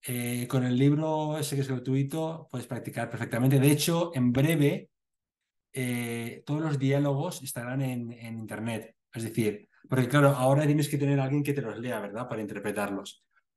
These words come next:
Pero en breve estarán en una página web donde estarán todos los audios y tú desde casa puedes darle al play, escucharlo, interpretar.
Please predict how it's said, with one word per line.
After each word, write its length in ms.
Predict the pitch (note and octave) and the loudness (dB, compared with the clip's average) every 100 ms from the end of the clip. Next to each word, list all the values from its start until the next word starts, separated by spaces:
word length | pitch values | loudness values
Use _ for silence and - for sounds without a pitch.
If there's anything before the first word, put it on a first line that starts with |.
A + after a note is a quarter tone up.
| _ | _
Pero 400 | C#3 C#3 D3+ - | 6 8 8 6
en 140 | B2+ B2 | 2 4
breve 240 | C3+ C#3+ | 6 6
estarán 340 | C#3 B2 B2+ | 6 4 2
en 80 | A#2 | 2
una 160 | B2+ B2 | 0 0
página 300 | C3 B2+ A#2 | -2 -2 -2
web 280 | B2 - - _ _ _ | 0 -2 -4 _ _ _
donde 120 | B2 | -8
estarán 280 | A#2+ B2 B2 | -4 -2 -2
todos 120 | B2 | -2
los 160 | B2 - | -2 -2
audios 500 | C#3 D3 D3 F3+ G3+ - | 0 4 4 2 -2 -8
y 60 | |
tú 80 | A2 | -8
desde 220 | A#2+ A#2+ | -6 -6
casa 260 | C3+ C3 B2 | -4 -4 -4
puedes 180 | A2+ - | -4 -4
darle 180 | A2+ | -4
al 120 | A2 - | -4 -2
play, 400 | B2 C#3 - - _ | 2 2 0 -12 _
escucharlo, 560 | C3+ - B2+ C3 B2+ C#3 | -14 -8 -2 0 4 4
interpretar. 560 | C3+ - - - F#2 | 2 0 -8 -10 -10